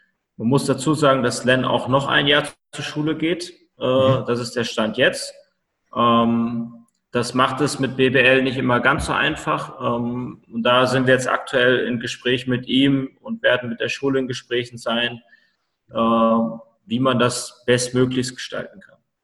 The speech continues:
Speaker 2: Mhm. Aber dann lass uns doch Len einfach auch als Brücke nehmen, um weg vom Turnier zu gehen. Ähm, es gäbe noch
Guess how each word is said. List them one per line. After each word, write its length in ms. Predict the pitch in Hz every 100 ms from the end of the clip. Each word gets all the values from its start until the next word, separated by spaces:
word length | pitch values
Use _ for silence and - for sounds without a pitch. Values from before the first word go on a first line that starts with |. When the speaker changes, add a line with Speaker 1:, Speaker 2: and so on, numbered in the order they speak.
| _ _ _ _ _
Speaker 2:
Mhm. 280 | 120 127 160 _ _ _ 123 123 _ _ _ _ _ _ _ _ _ _ _ -
Aber 120 | - 160
dann 100 | 151
lass 180 | 170
uns 160 | 220 202
doch 260 | 190 - - _
Len 380 | 131 117 175 196
einfach 400 | 151 160 170 156
auch 200 | 147 135
als 280 | 127 98 95
Brücke 300 | 131 165 175
nehmen, 500 | 139 135 151 139 127
um 640 | 127 127 123 - - - - - _ _
weg 360 | 110 101 185
vom 360 | - 170 165 160
Turnier 480 | - 127 117 170 202
zu 200 | - 143
gehen. 460 | 143 156 160 165 _ _ _ _ _
Ähm, 320 | 123 123 123
es 180 | 113 -
gäbe 220 | 123 123
noch 260 | 117 107